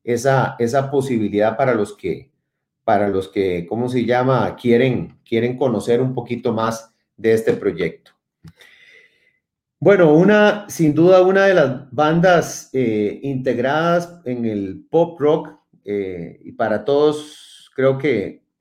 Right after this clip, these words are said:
que es de, de, de total conocimiento, en mil novecientos setenta y tres, eh,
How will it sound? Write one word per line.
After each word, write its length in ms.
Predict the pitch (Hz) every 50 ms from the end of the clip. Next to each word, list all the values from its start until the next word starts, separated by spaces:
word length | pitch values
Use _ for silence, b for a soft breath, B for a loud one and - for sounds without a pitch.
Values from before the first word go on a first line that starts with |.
| _ _ _ _ _ _ _ - - - _ _ _
que 220 | - 120 107 110
es 100 | 117 117
de, 220 | 123 147 151 - -
de, 220 | 104 120 120 117
de 140 | 117 120 120 110
total 400 | 123 117 113 - 131 131 135 135
conocimiento, 760 | 160 156 151 131 123 120 113 127 135 139 143 139 139 151
en 140 | 143 123 120
mil 180 | 123 135 139 143
novecientos 600 | 151 147 131 113 107 127 127 131 127 127 143 139
setenta 420 | 143 127 127 - 113 107 - 98 95
y 100 | 87 -
tres, 440 | - 123 135 139 139 - - _ _ _ _ _ _ _ _ _ _ _ _ _ _ _ _ _ _ _ - -
eh, 640 | 117 120 117 113 113 110 101 95 90 80 - -